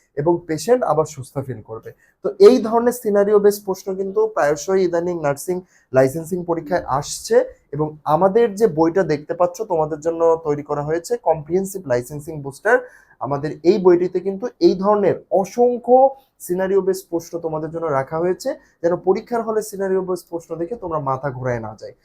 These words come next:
আর একটা কথা, সিনারিও বেস প্রশ্ন বোঝার জন্য কিন্তু ইংলিশ সম্পর্কে খুব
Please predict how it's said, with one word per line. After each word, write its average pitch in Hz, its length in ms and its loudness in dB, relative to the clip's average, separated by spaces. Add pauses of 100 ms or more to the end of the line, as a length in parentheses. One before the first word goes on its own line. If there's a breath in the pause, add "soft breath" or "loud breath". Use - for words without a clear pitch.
(220 soft breath)
আর 123 120 -2
একটা 156 160 -2 (100)
কথা, 160 200 2 (380 loud breath)
সিনারিও 175 420 2
বেস 170 200 -2
প্রশ্ন 151 220 -12 (100)
বোঝার 139 260 -6
জন্য 170 140 -4 (100)
কিন্তু 190 160 -8 (100)
ইংলিশ 131 300 -6
সম্পর্কে 139 380 -14
খুব 120 100 -14